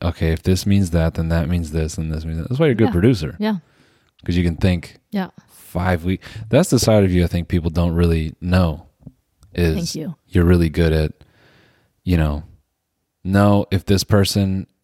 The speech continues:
Speaker 1: edits this on this day, then that means this is gonna happen, and then you won't get this asset till then," and this person thinks like, and it's like, it's very,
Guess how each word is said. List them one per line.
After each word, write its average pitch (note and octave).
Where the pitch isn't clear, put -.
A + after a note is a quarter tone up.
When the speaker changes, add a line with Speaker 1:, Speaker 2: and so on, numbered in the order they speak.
Speaker 1:
edits F2+
this F#2+
on F2
this F#2+
day, G#2
then F#2
that F2
means E2+
this F2
is F2+
gonna F#2+
happen, F#2
and E2+
then E2
you E2
won't E2+
get E2
this E2
asset D#2+
till D#2+
then," F#2
and E2+
this D#2+
person E2
thinks D#2+
like, -
and E2+
it's -
like, C#2
it's D2+
very, D#2+